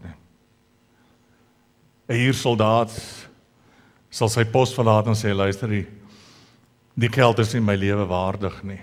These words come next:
Dis nie die soldaat waarvan Christus praat nie. Soldate wat hulle pos verlaat as dit moeilik raak.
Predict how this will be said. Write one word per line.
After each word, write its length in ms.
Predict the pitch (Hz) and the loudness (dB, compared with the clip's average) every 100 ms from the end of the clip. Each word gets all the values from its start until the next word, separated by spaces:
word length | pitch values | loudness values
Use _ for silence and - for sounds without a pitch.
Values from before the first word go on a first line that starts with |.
| - - _ _ _ _ _ _ _ | -20 -20 _ _ _ _ _ _ _
Dis 180 | 113 107 | -6 -2
nie 80 | 110 | -4
die 100 | 98 | -4
soldaat 460 | 98 95 87 90 | -6 -4 -4 -4
waarvan 300 | 98 92 98 | -8 -8 -8
Christus 440 | 95 98 90 110 - | -8 -8 -10 -14 -14
praat 420 | - 110 104 - | -12 -12 -14 -16
nie. 140 | 107 - _ _ _ _ _ _ _ _ _ _ _ _ _ _ _ _ _ _ _ _ _ _ _ _ | -18 -18 _ _ _ _ _ _ _ _ _ _ _ _ _ _ _ _ _ _ _ _ _ _ _ _
Soldate 560 | - 117 104 117 113 117 | -4 0 2 2 2 0
wat 240 | 107 - - - - - - - | 0 -6 -14 -14 -16 -18 -18 -8
hulle 160 | 113 | -6
pos 320 | 110 139 123 | -2 0 0
verlaat 420 | - 117 104 104 110 | -2 0 0 0 -2
as 100 | 98 | -4
dit 120 | 92 | -4
moeilik 380 | 95 104 110 110 | -4 -4 -4 -4
raak. 480 | 95 87 - - | -6 -8 -14 -20